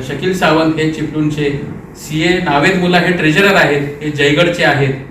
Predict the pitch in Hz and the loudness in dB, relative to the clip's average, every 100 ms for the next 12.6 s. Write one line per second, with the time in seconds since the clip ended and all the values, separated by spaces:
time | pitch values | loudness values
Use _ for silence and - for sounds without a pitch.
0 | - - - - 143 196 - - 202 170 | -20 -20 -20 -12 -4 -2 0 0 0 0
1 | 165 214 226 226 170 202 208 208 165 135 | 4 4 4 -2 0 0 4 4 4 2
2 | 131 - - - - - 135 196 220 208 | 0 -6 -14 -18 -20 -10 -2 2 2 2
3 | 202 185 190 196 156 160 196 170 185 180 | 2 2 4 2 0 -2 0 2 2 0
4 | 165 175 175 175 175 180 175 175 170 180 | -4 -4 -2 -2 0 0 0 0 -2 -2
5 | 175 175 170 156 156 - - - - - | -2 0 0 2 2 0 -10 -16 -20 -10
6 | 160 170 165 185 208 208 - - 147 208 | -8 -6 -4 2 2 2 -4 -8 -2 0
7 | 185 175 208 147 233 220 196 175 156 131 | 2 0 2 4 4 4 2 2 0 0
8 | 135 - - - - - 147 202 185 175 | -6 -12 -20 -20 -14 -4 2 2 4 2
9 | 196 190 185 196 190 196 180 185 190 151 | 2 2 0 -2 -2 -4 -2 -2 -2 -2
10 | 160 208 214 214 - 180 208 196 196 190 | 2 4 4 4 4 4 4 4 2 2
11 | 160 165 156 180 180 165 175 170 185 160 | -2 -2 -2 -2 2 2 2 2 0 2
12 | 143 131 135 147 220 | 0 -2 -6 0 0